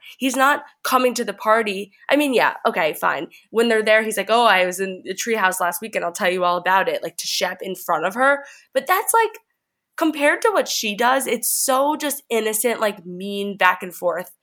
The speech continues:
boyfriend, girl, ex-boyfriend, girlfriend stuff. Do you know what I'm saying? It's not like he's, ugh, I don't know. But yeah, you're right. It,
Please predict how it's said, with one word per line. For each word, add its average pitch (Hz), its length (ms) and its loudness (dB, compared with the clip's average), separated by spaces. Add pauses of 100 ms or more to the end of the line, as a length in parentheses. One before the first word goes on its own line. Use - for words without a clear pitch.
(500)
boyfriend, 208 420 2
girl, 180 160 0 (120)
ex-boyfriend, 185 600 0
girlfriend 175 380 -4
stuff. - 400 -4 (160)
Do 254 60 -4
you 254 60 -2
know 269 80 2
what 302 100 2
I'm 285 120 2
saying? 208 480 0 (260)
It's 226 220 -10
not 269 220 4
like - 180 0
he's, 233 440 -8 (1000)
ugh, - 280 -4
I 247 100 0
don't 226 140 0
know. 170 220 0
But 214 140 -6
yeah, 160 200 2
you're 208 220 -2
right. 165 260 -4
It, 233 380 -6